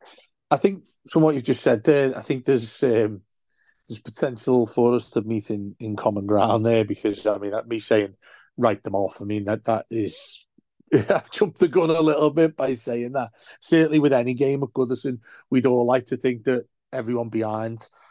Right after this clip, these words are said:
a manager and a s-, and a team and our eleven that's out there at Goodison should give any, any opponent a good match, regardless of who it is, regardless of it was Man City. And today,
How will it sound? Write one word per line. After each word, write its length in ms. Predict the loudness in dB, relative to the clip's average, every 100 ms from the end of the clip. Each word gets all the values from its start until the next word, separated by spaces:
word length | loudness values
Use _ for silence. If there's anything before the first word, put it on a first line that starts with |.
| _ _
a 60 | -6
manager 600 | -2 -2 -2 0 2 0
and 140 | -4 -10
a 40 |
s-, 160 | -10 -12
and 160 | -6 -6
a 40 |
team 480 | -8 -8 -6 -8 -10 -8
and 120 | -4
our 140 | -2
eleven 340 | -2 -4 -4 -8
that's 160 | -4
out 200 | -4 -4
there 160 | -4 -4
at 100 | -4
Goodison 420 | -6 -8 -8 -10
should 240 | -8 -8 -4
give 180 | -4
any, 360 | -2 -4 -4 -10 _ _ _ _ _ _ _ -4
any 200 | 0 0
opponent 520 | 0 0 0 -2 -4
a 60 |
good 220 | -2 -4 -2
match, 260 | -4 -6
regardless 520 | -4 0 2 0 -2
of 60 | -4
who 120 | -2
it 60 | -2
is, 160 | -2
regardless 480 | -4 -2 -2 -2 -4
of 140 | -4 -4
it 100 | -6
was 140 | -8
Man 180 | -10 -8
City. 340 | -4 -6 -4
And 100 | -8
today, 440 | -8 -4 -2 0